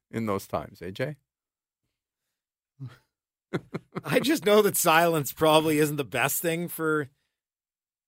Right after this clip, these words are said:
Speaker 2: the medium. Sometimes you let it breathe, right?
Speaker 1: Oh, okay. 'Cause you've told me to let it breathe a couple of
Speaker 2: Yeah.
Speaker 1: times already today. I guess there are certain times that you shouldn't talk, and then there are times you have to talk.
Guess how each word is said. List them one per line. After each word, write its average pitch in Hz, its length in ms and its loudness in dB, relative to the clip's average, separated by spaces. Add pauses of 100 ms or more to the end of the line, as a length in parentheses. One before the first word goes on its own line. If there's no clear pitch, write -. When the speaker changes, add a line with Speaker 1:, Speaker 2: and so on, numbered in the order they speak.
(680)
Speaker 2:
the 131 80 -10
medium. 101 600 -8 (1400)
Sometimes 226 420 -2
you 233 80 -2
let 208 200 6
it 202 140 0
breathe, 156 600 0
right? 156 360 -2 (100)
Speaker 1:
Oh, 151 280 6
okay. - 140 -4 (340)
'Cause 196 180 8
you've 185 140 0
told 226 260 10
me 226 80 6
to 170 80 6
let 160 200 8
it 139 180 2
breathe 151 320 6
a 143 60 2
couple 185 340 8
of 170 80 6
Speaker 2:
Yeah. 170 140 12
Speaker 1:
times 160 180 8
already 175 400 12
today. 120 380 4 (800)
I 151 80 8
guess 190 260 8
there 165 140 6
are 160 40 6
certain 170 320 0
times 156 400 2
that 143 140 4
you 123 160 -2
shouldn't - 760 -6
talk, 98 380 0
and 120 80 0
then 120 140 -2
there 120 140 2
are 113 60 0
times 110 280 -4
you 92 60 -6
have 104 260 -12
to - 100 -20
talk. - 340 -20